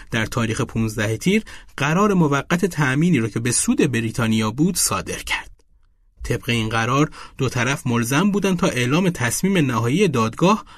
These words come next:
از انجام هر کاری که به حقوق طرف مقابل لطمه وارد می‌کنه خودداری کنن.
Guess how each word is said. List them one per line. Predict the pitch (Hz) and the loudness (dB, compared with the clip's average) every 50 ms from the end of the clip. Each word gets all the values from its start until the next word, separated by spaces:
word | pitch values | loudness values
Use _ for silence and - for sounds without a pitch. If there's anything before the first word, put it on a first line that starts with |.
| - - - | -20 -12 -6
از | - 131 127 - - - | -4 -4 -4 -4 -6 -6
انجام | 123 131 135 135 123 165 170 180 185 190 | -4 -2 -2 0 2 4 4 4 4 2
هر | 170 - - 196 196 | 0 0 0 -2 -2
کاری | - - - - 202 202 170 113 101 - - - - - - | -2 -2 0 2 4 4 4 2 0 -6 -12 -20 -20 -10 -4
که | - 139 | -2 -2
به | 127 135 139 | 0 0 0
حقوق | - - 147 151 175 202 - 214 208 - | 2 2 0 0 0 0 0 0 0 0
طرف | - - 135 143 180 214 - 233 | -2 -2 0 0 0 2 2 4
مقابل | 208 175 151 131 - 127 131 131 151 165 113 104 - - - - | 4 4 4 4 2 0 0 2 2 2 2 2 -4 -8 -8 -4
لطمه | 127 127 131 135 - - 196 226 | -2 -2 -2 -2 -2 2 2 4
وارد | 233 214 151 117 110 107 104 - | 4 4 2 2 0 -2 -2 -2
می‌کنه | 113 113 - 123 117 120 143 | -4 -2 -2 -2 0 0 0
خودداری | 127 110 113 101 - - 85 82 85 - | 0 0 -2 -4 -4 -6 -10 -10 -10 -8
کنن. | - - - - - - | -10 -10 -10 -10 -14 -16